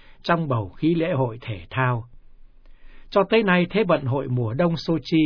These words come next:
hai ngàn lẻ mười bốn đã là thế vận hội đắt nhất lịch sử, với các chi phí xây cất lên tới năm mươi lăm tỷ Mỹ Kim, mắc hơn Thế vận hội Bắc Kinh hai ngàn lẻ tám sáu tỷ.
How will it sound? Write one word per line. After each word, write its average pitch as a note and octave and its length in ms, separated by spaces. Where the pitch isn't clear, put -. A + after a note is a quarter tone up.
hai F#3 240
ngàn B2 320
lẻ G#2 220
mười A#2 280
bốn D3+ 300
đã F#3+ 140
là C#3+ 220
thế G3+ 120
vận E3 220
hội B2+ 280
đắt G3 200
nhất G#3+ 240
lịch C3 320
sử, F#2+ 280
với F#3+ 160
các A#3 180
chi E3+ 240
phí F3+ 220
xây E3 220
cất - 300
lên D#3 240
tới D#3 280
năm E3 220
mươi D#3+ 120
lăm D3+ 240
tỷ G#2 300
Mỹ D#3+ 240
Kim, C#3 300
mắc E3+ 240
hơn D#3 300
Thế F3+ 140
vận C#3 240
hội A#2+ 280
Bắc D#3+ 220
Kinh D3+ 220
hai D#3 240
ngàn A2 300
lẻ F#2+ 240
tám C#3+ 280
sáu E3+ 320
tỷ. A2 180